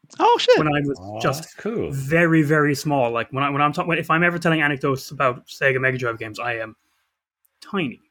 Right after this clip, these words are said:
Speaker 2: Couldn't be smaller. <laughs>
Speaker 3: As, as, as in age or height? Like, what, what do you mean?
Speaker 2: <laughs> I'm
Speaker 3: What,
Speaker 2: talking
Speaker 3: what?
Speaker 2: about age, but I
Speaker 3: Age,
Speaker 2: suppose
Speaker 3: okay.
Speaker 2: <laughs> but, um, it's just, like, really good memories 'cause he, like, it, like I said, they're simple enough that anyone can pick up and play them, but he doesn't necessarily mean you'd be good at them.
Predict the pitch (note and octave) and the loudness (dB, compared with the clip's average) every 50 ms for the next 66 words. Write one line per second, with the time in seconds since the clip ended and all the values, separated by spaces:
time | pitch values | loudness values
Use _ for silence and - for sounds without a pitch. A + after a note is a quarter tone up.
0 | _ _ _ _ _ - - - F#3 F3+ D#3 D3+ C#3 - - B2 G#2+ G2+ F#2+ - | _ _ _ _ _ -12 -8 -8 -6 -6 -8 -12 -14 -14 -16 -18 -18 -18 -18 -20
1 | - - - - - - - - _ - - - G3+ - - A#3 - - - B2+ | -20 -20 -20 -20 -20 -20 -20 -20 _ -10 -6 -6 -4 0 0 0 0 0 -2 -2
2 | B2 - - - C#3+ B2+ A#2+ C3 B2+ A#2 A#2+ A#2+ B2+ C#3 D3+ D3 B2+ A#2+ A2+ A2+ | -4 -2 0 0 0 2 0 0 0 2 2 2 2 2 2 0 0 -2 -2 -2
3 | A2 A2 A#2+ B2+ D#3+ D#3+ - - A#2+ G#2+ - - A2 - - A#2 A2 G#2+ G2+ G2+ | 0 0 0 0 0 -2 -4 -6 -6 -6 -6 -6 -8 -8 -6 -6 -4 -4 -4 -4
4 | G2+ - - A#3+ - A2 - - G#3 G#3 A#3 A3 G3 E3 D#3+ D3+ D3+ C#3+ C#3 C3+ | -4 -2 -2 0 0 0 2 2 2 2 2 0 -2 -4 -4 -4 -4 -4 -6 -8
5 | C3+ C#3+ C#3 C#3 C#3+ C#3+ - E3+ E3 - B3 - F2 E2 - - - - - - | -10 -12 -14 -10 -8 -6 -6 -6 -6 -6 -6 -4 -6 -6 -6 -8 -10 -10 -10 -10
6 | - G#3 - - _ _ - G3+ G3 F3+ E3 - - - - _ _ - D#3+ D3+ | -10 -10 -12 -14 _ _ -12 -10 -10 -12 -14 -18 -20 -20 -20 _ _ -2 0 0
7 | D#3 D3+ D3+ D3 C#3 _ _ _ _ _ _ _ - E3 C#4 B3+ - B3 G3 G#3+ | 0 0 -2 -4 -8 _ _ _ _ _ _ _ -18 -16 -10 -6 -6 -4 -2 -2
8 | G#3+ G3+ F#3 F#3+ F#3+ G3+ G3+ G3 E3+ E3 - E3 - G#3 A#3 A3 G3 G3 F3+ F3+ | -2 -2 -2 -2 -2 -2 0 -2 -2 -4 -6 -8 -8 -8 -8 -8 -8 -6 -6 -6
9 | F3 E3 - _ - - F3+ F3+ G3+ E3+ F3 E3 E3 D#3 - A3+ F3+ D#3 C3+ B2+ | -6 -8 -12 _ -6 -6 -4 0 0 0 0 0 -2 -2 -4 -6 -6 -6 -8 -8
10 | - - G3+ G3 G3+ F3+ E3 E3 E3+ D#3+ - C#3 A#2+ C3 C#3+ C#3+ C3+ B2+ - C3 | -8 -8 -8 -4 -4 -2 -2 -2 -4 -4 -6 -8 -6 -6 -4 -4 -6 -6 -8 -12
11 | B2+ A#2+ - B2+ - A#2+ - B2 - C#3 D#3 E3+ C#3+ A#2+ A2+ - A#2+ A#2 C3 D3 | -14 -14 -14 -16 -16 -16 -18 -16 -10 -6 -4 -4 -4 -6 -8 -12 -14 -14 -14 -14
12 | - - D#3+ D3+ D3+ C#3 B2+ C3 C#3 D3 D3 C3+ - - - C3+ B2+ B2 A#2+ B2 | -10 -10 -8 -6 -6 -6 -4 -4 -4 -4 -6 -8 -10 -8 -6 -6 -6 -6 -6 -6
13 | B2+ B2 A#2+ A#2+ A2+ - D3+ C#3+ C#3+ B2+ A#2+ G#2+ G#2 | -8 -8 -10 -12 -14 -12 -10 -10 -10 -12 -14 -18 -20